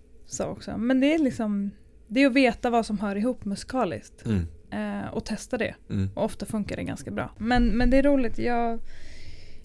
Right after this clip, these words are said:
Speaker 1: eh, folk vänder sig ibland till mig för, liksom, tips och råd om, eh, up and coming talanger.
Speaker 2: Mm.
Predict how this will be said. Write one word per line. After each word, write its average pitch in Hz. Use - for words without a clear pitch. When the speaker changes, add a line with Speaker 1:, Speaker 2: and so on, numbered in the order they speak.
Speaker 1:
eh, 233
folk 247
vänder 247
sig 233
ibland 226
till -
mig 220
för, 214
liksom, 208
tips 214
och 233
råd 208
om, 202
eh, -
up 214
and 226
coming 220
talanger. 214
Speaker 2:
Mm. 98